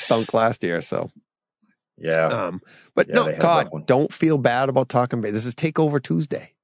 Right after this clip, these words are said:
Speaker 1: We could talk about
Speaker 2: That's
Speaker 1: whatever
Speaker 2: right.
Speaker 1: you want. Right?
Speaker 2: There you go.
Speaker 1: So, um,
Speaker 2: Baseball. Yeah. The only unfortunate thing about the baseball season is it takes so much time away from my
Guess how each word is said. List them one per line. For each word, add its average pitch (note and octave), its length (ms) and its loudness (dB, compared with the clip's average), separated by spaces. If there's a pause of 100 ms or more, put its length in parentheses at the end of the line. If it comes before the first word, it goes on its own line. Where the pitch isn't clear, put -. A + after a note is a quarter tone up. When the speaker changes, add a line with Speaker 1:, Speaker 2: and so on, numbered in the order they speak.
(140)
Speaker 1:
We A#2+ 60 -4
could B2 160 -2
talk A#2+ 240 -8
about C3 240 -2
Speaker 2:
That's - 240 -2
Speaker 1:
whatever D3+ 260 2
Speaker 2:
right. D3+ 140 -2
Speaker 1:
you D#3 120 -2
want. D#3 520 -8 (800)
Right? B2 260 -2
Speaker 2:
There F#2+ 180 -6
you G#2+ 160 -6
go. C3+ 340 -2 (220)
Speaker 1:
So, - 320 -8 (440)
um, A#2 360 0
Speaker 2:
Baseball. F2 520 0
Yeah. A#2 340 8 (400)
The D3+ 140 6
only D4 160 6
unfortunate D#3 520 4
thing A#2 160 6
about G2+ 200 6
the - 60 -4
baseball G2 440 4
season A2+ 380 2
is F2 140 2
it F2 100 -4
takes F#2+ 340 0
so A2 340 4
much - 260 2
time F#2 340 2
away D#2+ 240 -4
from E2 180 -8
my D#2 280 -2